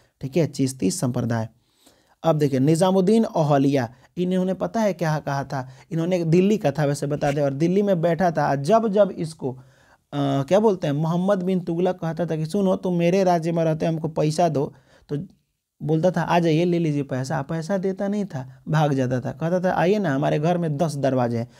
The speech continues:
तो कभी कभी क्वेश्चन पूछता है, "हमारे घर में दस दरवाजे हैं", किसने कहा था? तो निजामुद्दीन औहलिया ने कहा था, दिल्ली से। अब देखो, काशी में किस प्रसिद्ध संत का जन्म हुआ था? कबीर दास का। क से कबीर,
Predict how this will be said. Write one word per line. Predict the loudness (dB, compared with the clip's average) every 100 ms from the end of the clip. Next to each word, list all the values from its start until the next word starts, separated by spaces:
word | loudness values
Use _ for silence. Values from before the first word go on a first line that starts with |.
| -18
तो | -6
कभी | 0 2
कभी | 2 0
क्वेश्चन | 0 -2 -2
पूछता | -2 -2 -2
है, | 0
"हमारे | 0 2
घर | 2 2
में | 0 2
दस | 2
दरवाजे | 2 0 2 0
हैं", | -2 -6
किसने | -8 -6 -4
कहा | -2 -2
था? | -4 -8 -14 _
तो | 0
निजामुद्दीन | 2 2 2 2 0 -2
औहलिया | -4 -4 -2 0 0
ने | -2
कहा | -2 -4
था, | -4 -4
दिल्ली | 0 0 2 0
से। | -4 -8 -12 _ _ _ _ _ _ _ _ _ _
अब | -2
देखो, | 0 -2 -4 -6 -12 _ _ _ _ _
काशी | 2 2 4 2
में | 2
किस | 2 0 2
प्रसिद्ध | -2 2 0
संत | 0 0 0 0
का | -2
जन्म | 0 2 2
हुआ | 2
था? | 0
कबीर | -4 -2 2 4 4
दास | 2 0 -2
का। | -6 -2
क | -4
से | -4 -2
कबीर, | 0 0